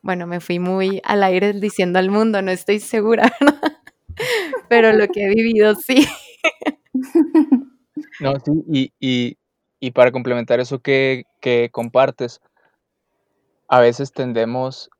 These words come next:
Speaker 2: a idealizar a las personas y a veces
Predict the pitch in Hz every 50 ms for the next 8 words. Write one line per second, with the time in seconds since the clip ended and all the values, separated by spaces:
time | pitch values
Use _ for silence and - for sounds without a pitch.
0 | _ - 120 113 113 110 - - 135 127 117 117 113 110 110 110 113 107 - -
1 | 113 110 107 - _ _ _ - 120 117 117 120 _ - 110 - - - 107 107
2 | 107 107 - _ _ _ _ _ _ _ _ _ _ _ _ _ _ - 120 117
3 | 113 110 113 - 135 131 131 -